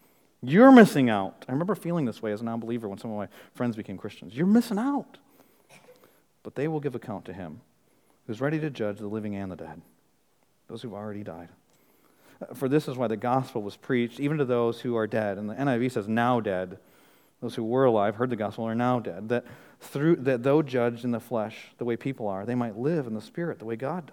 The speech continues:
does. They're given hope. They're given opportunity. Have you, have you sinned enough? Has there been enough sin? Are you ready to be refined? And the last one is this. The third way you know if you're ready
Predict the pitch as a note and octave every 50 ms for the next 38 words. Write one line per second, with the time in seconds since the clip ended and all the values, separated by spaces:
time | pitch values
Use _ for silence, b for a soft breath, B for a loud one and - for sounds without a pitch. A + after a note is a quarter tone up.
0 | - - - - - - - _ _ _ - - B2 C3 D3 F#3+ F3+ F3 C#3+ C3
1 | D#3+ G3 F#3+ - - C3 C3+ F3 F3 F3+ F3 E3+ E3+ E3 D#3+ - G3 G3+ F3+ E3+
2 | D#3+ - - _ _ _ _ _ _ - - _ _ _ _ _ _ _ _ _
3 | _ _ - B2 B2+ C3 B2 - C3 B2+ B2+ A#2 - - C#3 D3+ D3+ D3 D#3 D3+
4 | C#3+ - - - - _ _ _ _ _ _ _ _ _ _ _ _ _ _ _
5 | - - _ - - A#2+ C3+ C#3+ D#3 D#3 D3+ D3+ D3 - - D#3+ D#3+ D#3 D3 -
6 | _ _ _ _ _ _ _ _ _ _ _ _ _ _ _ _ _ _ A#2+ A#2+
7 | A#2 B2 B2 B2+ C3 C3 C3 B2 A#2 A#2 A2+ - A2+ A2 A2+ A#2+ A#2 A2+ - _
8 | _ _ _ _ _ _ _ _ b b b b b b b - C#3+ C3+ B2 B2+
9 | C3+ C#3+ C#3+ C#3 - B2 A2+ A2 G#2+ A2 B2+ A#2 A2+ A2+ - B2 - - D#3 E3
10 | E3 D#3+ D3 C3+ B2+ B2+ B2 B2 A#2 - A#2+ A#2 A#2 A#2 A#2 A2+ A2 A2+